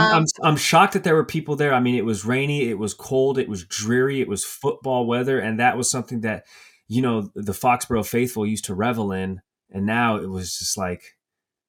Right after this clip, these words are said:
Speaker 2: "Why are you guys, who gave you these tickets for free?"
Speaker 1: So it, maybe it was like back in the day when Robert Kraft first bought the team and it was like, you could walk up same day,
Speaker 2: Yes.
Speaker 1: buy tickets for twenty bucks, sit anywhere you want.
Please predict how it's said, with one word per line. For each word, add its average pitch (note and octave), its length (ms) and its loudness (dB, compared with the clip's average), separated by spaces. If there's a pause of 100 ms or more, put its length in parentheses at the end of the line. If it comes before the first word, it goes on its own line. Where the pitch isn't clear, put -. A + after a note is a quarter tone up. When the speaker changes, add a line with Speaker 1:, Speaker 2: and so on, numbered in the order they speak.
(220)
Speaker 2:
"Why A2+ 160 -4
are C3+ 40 0
you C#3 120 -2
guys, G#2 200 0
who B2+ 240 2
gave D#3 220 2
you C3 60 -4
these A#2+ 180 0
tickets G#2+ 280 -2
for F#2+ 100 -10
free?" F2+ 380 -6 (420)
Speaker 1:
So B3 460 2
it, C4+ 140 -4
maybe D#4 240 2
it D#4+ 80 -2
was B3+ 100 -2
like B3 220 2
back A3 200 2
in G#3+ 100 -4
the F#3+ 60 -4
day F#3 460 -2
when E3+ 320 -10
Robert F3+ 280 -6
Kraft E3+ 260 -8
first E3+ 220 -10
bought F#3 200 -8
the F#3 80 -10
team E3 260 -8
and D#3+ 60 -8
it D#3 40 -8
was C#3+ 80 -10
like, D3+ 140 -6
you E3+ 100 -8
could D#3 120 -12
walk D#3+ 340 -6
up E3 160 -4 (200)
same F#3+ 420 -8
day, F3+ 120 8
Speaker 2:
Yes. E3+ 200 4
Speaker 1:
buy F3 80 -2 (180)
tickets G3+ 240 -4
for F3 120 -14
twenty G3+ 280 -2
bucks, F#3+ 360 -2
sit A#3 120 2
anywhere A3+ 360 -2
you G#3+ 160 -6
want. A3 340 -2